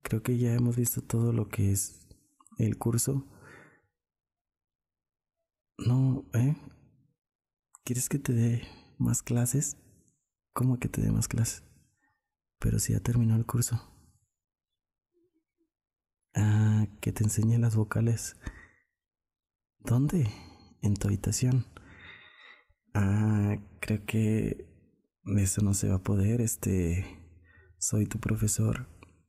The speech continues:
Y, pues, yo la verdad no suelo relacionarme con mis alumnas para nada. Soy profesional.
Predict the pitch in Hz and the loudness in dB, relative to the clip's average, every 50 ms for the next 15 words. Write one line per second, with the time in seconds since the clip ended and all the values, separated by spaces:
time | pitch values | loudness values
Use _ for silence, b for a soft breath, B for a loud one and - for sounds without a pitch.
0 | _ - - _ _ _ _ _ _ _ _ _ _ _ - 107 110 110 113 113 | _ -20 -20 _ _ _ _ _ _ _ _ _ _ _ -2 0 2 2 2 2
1 | 117 120 120 - - - - - - - _ _ _ _ _ _ _ - 98 95 | 2 0 -2 -4 -8 -14 -20 -20 -20 -20 _ _ _ _ _ _ _ -2 0 0
2 | 95 - - - - - 107 101 107 107 107 104 101 101 98 98 98 - - - | -2 -4 -10 -8 -4 -2 0 2 2 2 2 2 2 2 2 0 0 -2 -8 -20
3 | - - - B B B B B B B B B B B - 117 113 113 113 113 | -20 -14 -12 B B B B B B B B B B B 0 0 2 2 2 0
4 | 113 - - 113 113 110 113 113 110 110 104 104 104 - 107 104 104 104 104 107 | -2 -2 -2 0 0 2 2 2 2 2 2 0 0 0 0 2 2 2 2 2
5 | 104 101 - 101 104 104 101 104 107 104 110 110 107 113 110 107 104 - - - | 0 0 0 0 2 2 2 2 2 0 0 0 0 2 0 0 0 -2 -2 -2
6 | 107 101 104 101 98 98 98 101 101 104 B B B B B B B B B B | 0 2 2 2 2 2 2 2 0 -2 B B B B B B B B B B
7 | B - - - 113 104 - 117 113 - 110 110 113 104 104 101 101 104 104 107 | B -8 -4 -4 -2 -2 -2 -4 -2 -2 -2 0 0 2 2 2 2 0 0 -2